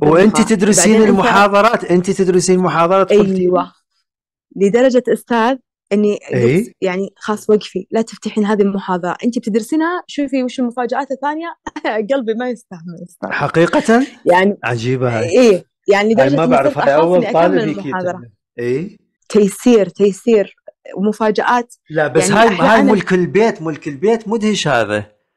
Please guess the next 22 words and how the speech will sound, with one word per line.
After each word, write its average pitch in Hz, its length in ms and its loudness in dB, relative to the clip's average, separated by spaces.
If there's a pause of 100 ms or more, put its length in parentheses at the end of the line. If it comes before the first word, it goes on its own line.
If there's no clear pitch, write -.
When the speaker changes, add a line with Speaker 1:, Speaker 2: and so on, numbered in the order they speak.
(760)
Speaker 2:
إيه، - 80 2
Speaker 1:
الآن - 200 4
Speaker 2:
هذه 262 140 0
Speaker 1:
ه-، 220 40 -2
Speaker 2:
جت، 302 200 -2
Speaker 1:
فقط 311 120 2
Speaker 2:
بعدين 277 200 2
هي 247 60 2
Speaker 1:
حتى، 262 140 2
Speaker 2:
تيجي 170 240 4
ورا 180 120 4
Speaker 1:
لا، 294 140 2
Speaker 2:
بعض. 330 160 -8
Speaker 1:
ممكن، 143 440 -4
لا، 147 160 0
ممكن 156 300 0
حتى 151 300 -2
الطلاب 147 600 -2
يسمعون 131 380 -2
الآن. 143 400 0 (720)
هل 160 160 2
هو 170 220 6